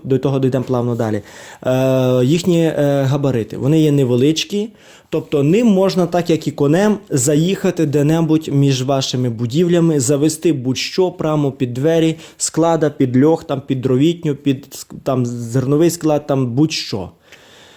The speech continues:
В мене, як і в багатьох інших людей, ніякий юмс Т сорок М Т З того не зробить. Він, він просто банально не проїде між будівлями.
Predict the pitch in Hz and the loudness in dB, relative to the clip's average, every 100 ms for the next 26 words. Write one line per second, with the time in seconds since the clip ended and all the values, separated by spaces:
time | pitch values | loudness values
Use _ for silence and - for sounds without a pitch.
0 | - - - - _ _ - 139 185 262 | -20 -20 -20 -20 _ _ -4 2 2 2
1 | 262 240 220 196 190 190 170 175 180 185 | 0 2 2 2 0 0 2 0 2 0
2 | 185 170 170 147 151 180 180 175 160 151 | 2 0 0 0 0 2 2 4 4 4
3 | 180 170 156 139 190 180 - 151 - 180 | 2 2 0 2 2 2 0 -2 2 2
4 | 175 165 139 147 131 170 165 151 143 143 | 2 0 0 0 2 0 0 -2 0 0
5 | 127 131 120 120 131 135 139 143 156 151 | 0 0 0 0 0 0 0 0 0 0
6 | - 147 139 139 - 139 135 143 165 170 | 0 0 0 -2 -8 -6 0 2 2 2
7 | 160 151 135 123 - 127 117 147 135 135 | 2 2 2 0 -2 -2 0 0 0 -4
8 | 143 - _ 110 120 127 110 120 110 107 | -8 -16 _ -6 -4 -4 -4 -6 -4 -4
9 | 98 92 | -6 -10